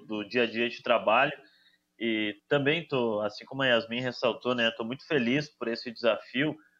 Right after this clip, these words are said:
porque também fui colega do, do Armando Burde, nós tivemos a oportunidade de ser colega de uma vez, mas é num setor diferente, né? E agora a oportunidade, pra mim, é uma honra muito grande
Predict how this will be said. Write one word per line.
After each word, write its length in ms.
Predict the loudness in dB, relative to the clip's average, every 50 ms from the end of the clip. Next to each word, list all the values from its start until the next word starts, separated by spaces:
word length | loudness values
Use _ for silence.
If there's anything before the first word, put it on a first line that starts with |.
| _ _ _ _ _
porque 920 | -6 -6 -6 -6 -4 0 2 2 4 4 4 4 2 2 0 0 -2 -6 -2 -2
também 440 | 0 2 2 2 0 0 -2 -6 -10 _ _ _ _
fui 120 | 0 0 0
colega 560 | 0 0 2 4 6 6 6 6 4 2 2
do, 260 | 2 0 -2 -4 -4
do 160 | -4 -2 0 0
Armando 360 | 0 0 0 -2 -2 -2 -4
Burde, 380 | -4 -4 -2 -2 -2 -4 -8 -8
nós 180 | -8 -8 -6
tivemos 260 | -6 -6 -6 -6 -4 -4
a 60 | -6
oportunidade 340 | -6 -6 -4 -2 -2 -2 0
de 60 | -2
ser 100 | -4 -4
colega 340 | 0 2 2 2 2 0 -4 _ _
de 80 | -4
uma 200 | 0 0 0 0 0
vez, 500 | -4 -6 _ _ _ _ _ -12 -6 -2
mas 300 | 0 2 2 2 0 -2 -8 -20 -20 -20 -20 -12 _ 2
é 100 | 2 2
num 140 | 2 2
setor 340 | 0 0 -2 0 0 0 0
diferente, 640 | 0 -2 0 2 4 4 4 2 0 -2 -6 -4 0
né? 180 | 0 0 0 0 -4 _ _ 2
E 80 | 4
agora 800 | 4 4 4 6 6 6 8 8 6 6 6 6 6 4 2 0
a 140 | 0 -2 -2
oportunidade, 680 | -2 -2 -6 -6 -6 -6 -6 -2 0 2 2 2 0 0
pra 120 | -2 -2
mim, 80 | -2 -2
é 20 |
uma 180 | 0 2 2 2
honra 220 | 2 2 0 0
muito 360 | -2 0 -2 -2 -2 -4 -4
grande 380 | -2 0 2 2 2 0 -2